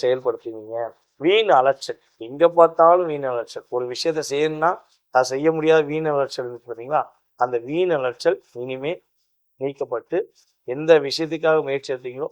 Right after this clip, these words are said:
அந்த விஷயத்தை சிறப்பா செய்து முடிக்கும். அதுக்கு அடுத்தபடியா வந்து பாத்தீங்கன்னா எதிரிகளால் தொல்லை இருந்துச்சு பாத்தீங்களா, எந்த எதிரினே தெரியல, கூட இருக்கவன் எதிரியா அல்லது துரோகியான்னு கூட என்னால தெரிஞ்சுக்க முடியல அப்படிங்கிற ஒரு தாக்கம் உங்களுக்கு இருந்துச்சு பாத்தீங்களா, அந்த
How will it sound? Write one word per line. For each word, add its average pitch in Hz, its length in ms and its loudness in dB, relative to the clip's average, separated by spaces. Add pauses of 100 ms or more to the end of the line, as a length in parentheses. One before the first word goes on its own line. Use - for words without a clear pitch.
அந்த 120 220 -4
விஷயத்தை 127 340 -6 (440)
சிறப்பா 139 500 2 (120)
செய்து 123 240 -8
முடிக்கும். 110 360 -18
அதுக்கு 156 200 2
அடுத்தபடியா 165 360 4
வந்து 151 120 -2
பாத்தீங்கன்னா 147 460 -2
எதிரிகளால் 175 580 4
தொல்லை 147 280 2
இருந்துச்சு 123 260 -8
பாத்தீங்களா, 113 320 -4 (600)
எந்த 147 160 -4 (200)
எதிரினே 151 440 -2
தெரியல, 131 220 -2 (180)
கூட 147 160 0
இருக்கவன் 151 340 0
எதிரியா 147 380 0 (540)
அல்லது 151 260 2 (360)
துரோகியான்னு 165 600 8
கூட 160 180 6
என்னால 156 320 4
தெரிஞ்சுக்க 151 320 0 (100)
முடியல 135 280 2 (260)
அப்படிங்கிற 139 340 2
ஒரு 123 100 -4 (100)
தாக்கம் 160 380 4
உங்களுக்கு 131 240 -4
இருந்துச்சு 127 260 -12
பாத்தீங்களா, 117 300 -2 (480)
அந்த 131 160 0